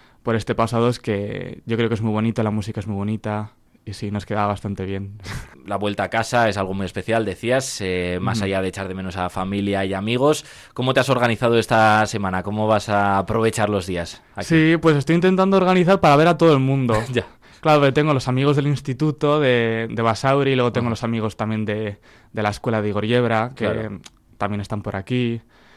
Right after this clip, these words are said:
Speaker 1: Entonces, sí, me estoy intentando, <laughs> eh, guardar un hueco para todo el mundo,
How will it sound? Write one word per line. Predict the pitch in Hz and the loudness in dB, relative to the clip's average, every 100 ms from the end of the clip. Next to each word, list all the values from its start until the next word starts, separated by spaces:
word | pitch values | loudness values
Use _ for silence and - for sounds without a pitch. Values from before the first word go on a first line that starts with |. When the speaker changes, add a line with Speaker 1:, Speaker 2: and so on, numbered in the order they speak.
| _ - | _ -10
Speaker 1:
Entonces, | 113 120 120 117 | -4 -2 0 -2
sí, | - 110 | -2 -4
me | 104 | -4
estoy | - 131 | -2 -2
intentando, | 131 127 123 127 127 117 - - _ | 0 0 0 2 4 4 2 -4 _
<laughs> | _ - | _ -4
eh, | 123 117 113 | 0 0 2
guardar | 117 123 123 | 4 4 4
un | 120 | 2
hueco | 117 110 | 0 0
para | 104 | -2
todo | 107 | -2
el | 101 | -4
mundo, | 101 104 | -4 -6